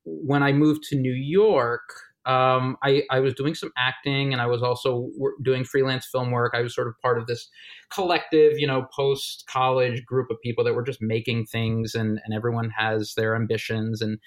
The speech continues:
but it was very collaborative. And so I bounced around at doing a bunch of different kinds of work, somewhat, uh, associated with the entertainment field in some form or another. Um, and I, it wasn't until, and I, I kinda wanna make the point, it's like, it wasn't until I was in my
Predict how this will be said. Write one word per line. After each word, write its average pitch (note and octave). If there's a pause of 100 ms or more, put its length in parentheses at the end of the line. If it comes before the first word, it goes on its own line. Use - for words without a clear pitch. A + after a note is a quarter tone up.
(140)
but C#3
it -
was C3
very D#3
collaborative. A2+ (160)
And A#2+
so D#3+
I D3+
bounced B3
around G#3+
at C#3
doing D3+
a -
bunch E3
of E3 (120)
different C#3+
kinds B2
of A2+
work, A2+ (840)
somewhat, E3
uh, D3+
associated B2
with A#2
the A#2+
entertainment A2
field A2
in G#2+
some G#2+
form G#2+
or G#2+
another. A2+ (420)
Um, D3
and F3
I, F3
it E3+
wasn't G#3
until, F#3+
and E3+
I, E3+
I D#3
kinda G3
wanna F#3
make D#3
the C3+
point, D#3+
it's -
like, B2
it B2
wasn't F3+
until F#3+
I F3+
was D3+
in D#3
my C3+